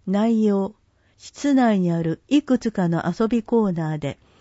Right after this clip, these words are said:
自由に遊んで楽しく過ごしましょう。園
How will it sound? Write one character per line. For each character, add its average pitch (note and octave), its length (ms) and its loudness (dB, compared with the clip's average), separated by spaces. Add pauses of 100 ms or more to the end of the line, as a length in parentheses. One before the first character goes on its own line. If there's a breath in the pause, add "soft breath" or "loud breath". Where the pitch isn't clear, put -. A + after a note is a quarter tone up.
(180 soft breath)
自 F#3+ 180 -4
由 C4+ 220 4
に G#3 120 2
遊 F3+ 320 -2
ん F#3 140 -2
で F3+ 180 -4 (340 soft breath)
楽 B3 260 2
し C#4 140 0
く G#3 120 0
過 - 140 -6
ご G#3 120 0
し A3 180 -2
ま G#3 160 0
し - 140 -6
ょ E3 260 -4
う。 - 40 -20 (760)
園 A3 300 2